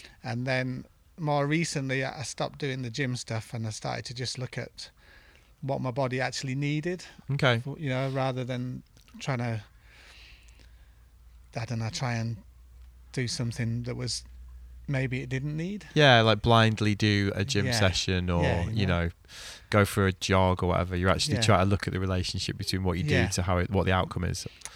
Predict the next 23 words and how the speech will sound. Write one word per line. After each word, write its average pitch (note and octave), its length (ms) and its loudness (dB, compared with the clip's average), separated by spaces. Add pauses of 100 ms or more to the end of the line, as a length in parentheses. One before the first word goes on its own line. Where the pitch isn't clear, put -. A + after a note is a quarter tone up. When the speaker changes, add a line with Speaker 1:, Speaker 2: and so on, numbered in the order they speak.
Speaker 1:
Yeah, D#3 220 2
and C#3 100 2
I, D#3+ 40 2
and D#3 200 0
I - 40 4
think E3 240 4
I've C#3 100 2
probably, C#3+ 380 4 (680)
there's C#3 140 2
certain D3 320 4
times C#3 280 6
where C3 100 6
you C3+ 120 6
need C#3 180 6
to - 80 2
go C#3 180 6
back C3 260 6
in D3 140 8
and C#3 260 4
retrain D#3 540 4
certain D3+ 320 -2
things F#3 560 -4
'cause - 360 -6